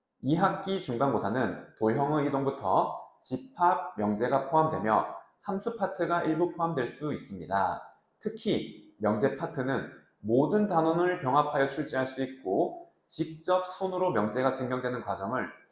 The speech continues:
서술해야 하는 문제도 많이 출제됩니다. 심지어 반포고는 쉽게 접근하기 힘든 여러 명제를 주기 때문에 답을 고르는 과정이 상당히 까다로운 편입니다. 여기서 여러분들의 등급이 많이 갈릴 것으로 예상됩니다.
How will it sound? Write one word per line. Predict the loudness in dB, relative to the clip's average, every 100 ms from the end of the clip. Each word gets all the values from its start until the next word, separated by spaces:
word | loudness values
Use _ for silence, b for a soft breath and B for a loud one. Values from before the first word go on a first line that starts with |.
| _
서술해야 | -8 -2 0 2 2 2
하는 | 0 0
문제도 | -2 2 4 6
많이 | 4 2
출제됩니다. | -2 -6 -8 -8 -6 -2 -2 -2 -8 -18 _ _ _
심지어 | -10 -4 0 4 6 6 4 -4 -12 -10
반포고는 | -6 -4 0 2 2 2 -2 -6 -14 _
쉽게 | -12 -12 -10 -2 0
접근하기 | 0 -2 -2 0 0 0
힘든 | -2 2 2 2 2
여러 | 6 8 8
명제를 | 6 2 0 -2
주기 | -6 -6
때문에 | -6 -6 -4 -2 -4 -8 -20 _ _ -2
답을 | 2 4 4
고르는 | 4 2 0
과정이 | 0 0 -2 -4
상당히 | -6 -6 -2 -2 0
까다로운 | 2 4 4 0
편입니다. | -4 -10 -6 0 0 0 -6 -16 _ _ _ 2
여기서 | 4 6 4 4 6
여러분들의 | 4 4 2 0 0
등급이 | -2 -2 -2 -2 -2
많이 | -2 -4 -6
갈릴 | -8 -8 -8
것으로 | -8 -8 -6 -6
예상됩니다. | -6 -10 -8 -2 -2 -2